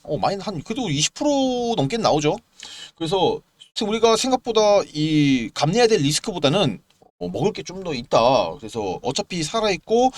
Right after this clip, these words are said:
재료 살아있고, 실적 살아있고, 그 다음에, 어, 모멘텀도 어느 정도 있어요. 어, 힘의 세기죠. 알에스아이도 괜찮고, 기술적으로도 보고 괜찮고. 안 들어갈 이유가 없는 종목이다. 좀 여러분들이 이렇게 생각하시면 될 것 같고, 어, 생각보다 그리고 이제 얘들이 이제 주당 순이익이 높아요. 이게 펀더멘탈로 푸는 건데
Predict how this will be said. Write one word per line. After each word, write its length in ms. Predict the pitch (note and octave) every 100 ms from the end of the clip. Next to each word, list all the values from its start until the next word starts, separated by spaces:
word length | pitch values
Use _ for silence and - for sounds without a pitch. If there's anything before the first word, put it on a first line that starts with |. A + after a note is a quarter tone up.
| - -
재료 240 | C#3 D3+
살아있고, 560 | F#3+ F3 A#2+ - F2 -
실적 420 | - C#4 C4+ D4
살아있고, 560 | - C#3+ G#2 - D2 -
그 80 | C3
다음에, 340 | A#2+ A2+ G3+ B3 - -
어, 120 | A2
모멘텀도 380 | G#2+ F3+ A#3+ A#3
어느 140 | D#3+
정도 160 | E3 E3
있어요. 400 | C#3+ G#3 C#3 C#3+ _
어, 100 | G#3+
힘의 240 | - B3+
세기죠. 500 | - C4 G#3+ G#3+ F#3+ - _ -
알에스아이도 640 | - D3+ - C#3+ C3 G#3+ A#3 _
괜찮고, 340 | - F3 - -
기술적으로도 560 | D3 E3 E3 B2+ G#2
보고 220 | - F#2+
괜찮고. 440 | E2+ A2+ G#2+ - _ _ _ _ _ _ -
안 200 | C#3 D#3+
들어갈 280 | A3+ G#3 D#3
이유가 180 | C#3 C3
없는 200 | B2+ C3+
종목이다. 760 | C3 A2 F2 D#2+ G#2+ F2 D2 -
좀 140 | G2
여러분들이 320 | G2 A#2+ G#2+
이렇게 240 | A2 C3 A2+
생각하시면 360 | C3+ C3 -
될 80 | F#2+
것 100 | -
같고, 340 | F2+ E3+ C3 - - - - _
어, 160 | - F3+
생각보다 480 | F3+ C4+ C4 A3+ A#3
그리고 560 | F#3+ F#3 A#3 D#3+ G#2
이제 400 | C3+ D3+ D3+ C#3
얘들이 540 | A#2 C#3+ G3 G3+ G2+ D2+
이제 360 | A2 A2+ G2+ F#2
주당 280 | - A3 C#4+
순이익이 300 | D4 C4+ A#3
높아요. 440 | D3+ D3+ D3 F3+
이게 80 | C3+
펀더멘탈로 540 | C3+ C4+ C#4+ C#4 B3 G#3+
푸는 220 | - G3
건데 340 | D#3 G3 D#3+